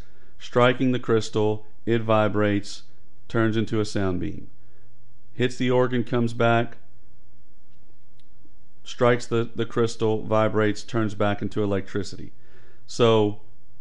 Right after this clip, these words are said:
w-, understand which one of these is the piezoelectric effect and which one is the reverse piezoelectric effect. And I'm not gonna tell you, you figure it out.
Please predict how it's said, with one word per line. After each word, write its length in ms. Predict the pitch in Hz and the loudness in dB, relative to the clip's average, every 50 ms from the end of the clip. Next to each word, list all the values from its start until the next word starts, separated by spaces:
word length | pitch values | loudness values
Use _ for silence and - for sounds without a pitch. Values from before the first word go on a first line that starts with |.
| - - - - - - - - - - - - | -4 -4 -4 -4 -4 -4 -4 -4 -4 -4 -4 -4
w-, 180 | - 110 107 117 - - - - - | -4 -4 -4 -4 -4 -4 -4 -2 0
understand 800 | 113 120 131 135 147 151 143 - - 123 120 120 117 110 107 107 | 2 4 4 4 4 2 0 0 0 2 4 4 4 4 4 4
which 260 | 120 139 143 143 - | 4 4 4 2 0
one 220 | 135 123 123 123 | 0 0 2 2
of 160 | 120 117 107 | 2 2 2
these 360 | 107 110 110 110 107 107 101 - - - | 0 0 2 2 0 0 -2 -2 -2 -2
is 220 | 104 101 95 - | -2 -2 -2 -2
the 80 | - - | -4 -4
piezoelectric 920 | - - 110 113 135 165 170 165 131 110 101 95 95 92 92 - 95 - | -4 -2 0 0 2 2 2 0 0 0 0 0 0 -2 -2 -4 -4 -4
effect 460 | 92 - 92 92 98 123 - - - - - - - - - - - - - - - - | -4 -4 -2 -2 -2 -2 -2 -4 -4 -4 -4 -4 -4 -4 -4 -4 -4 -4 -4 -4 -2 0
and 240 | 123 123 117 117 117 | 2 2 4 4 4
which 200 | 120 120 120 - | 2 2 0 0
one 160 | 117 107 101 | 0 2 2
is 220 | 98 98 98 98 | 2 2 0 0
the 160 | 98 107 110 120 | 0 0 0 0
reverse 800 | 120 127 139 135 135 127 131 139 143 139 127 - - - - - - - - - - | 2 0 0 0 0 0 2 2 2 2 2 0 -2 -4 -4 -4 -4 -4 -4 -4 -2
piezoelectric 760 | 98 95 92 87 90 90 87 87 85 85 - - - - - | -2 -2 -2 -2 -2 -2 -2 -4 -4 -4 -4 -4 -6 -6 -6
effect. 480 | - - - - - - - - - - - - - - - - - - - - - - - - - - - - - - - - - - - - - - - - - - - - - - - - | -4 -4 -4 -4 -4 -4 -4 -4 -4 -4 -4 -4 -4 -4 -4 -4 -4 -4 -4 -4 -4 -4 -4 -4 -4 -4 -4 -4 -4 -4 -4 -4 -4 -4 -4 -4 -4 -4 -4 -4 -4 -4 -4 -4 -4 -4 -4 -4
And 100 | - 98 | -4 -2
I'm 80 | 98 98 | -2 0
not 160 | 98 98 98 | 0 0 0
gonna 140 | 101 104 104 | 0 -2 -2
tell 260 | 101 - 110 101 92 | -2 -2 -2 -2 -2
you, 120 | 90 - - | -2 -2 -4
you 160 | 98 95 90 | -4 -4 -4
figure 300 | - 104 98 92 92 95 | -4 -4 -2 -2 -2 -2
it 60 | 92 | -4
out. 200 | 90 90 87 - | -4 -4 -4 -4